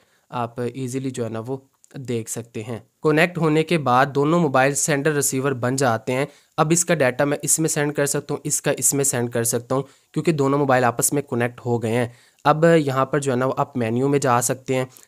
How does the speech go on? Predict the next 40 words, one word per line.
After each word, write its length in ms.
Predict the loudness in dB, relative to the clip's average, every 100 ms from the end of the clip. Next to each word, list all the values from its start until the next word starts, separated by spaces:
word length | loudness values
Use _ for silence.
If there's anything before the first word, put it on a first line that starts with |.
| _
again 340 | -4 2 4 4
से 140 | 2
कोई 200 | 0 -2
फाइल 260 | 0 0 0
सेंड 300 | 0 -2 -2
करना 240 | -2 -2
चाहते 340 | 0 -2 -2 -4
हैं, 180 | -6 -10 _ -6
वो 120 | -6
भी 120 | -2
आप 200 | -2 -2 -4
यहाँ 120 | -4
से 80 | -2
सेंड 200 | -2 -2
कर 120 | -4
सकते 280 | -6 -6 -6
हैं। 60 | -6
अब 60 |
देखें, 300 | -6 -4 -6 -6 _ _ -8
अ, 120 | -4
ये 240 | -2 0
वाली 200 | 0 0 -2
ऐप 180 | -2 -2
जो 160 | -2
है 60 | -2
ना, 80 | -2
मैं 120 | -4
अब 160 | -6
इस 140 | -2 -2
मोबाइल 280 | 0 0 0
में 100 | -2
सेंड 240 | -2 -4
कर 160 | -4 -6
देता 260 | -6 -6
हूँ। 120 | -6
ये 140 | -2 -2
अब 80 | 0
सेंडर 380 | -2 -2 -4
बन 260 | -2 0 0
गया 180 | 0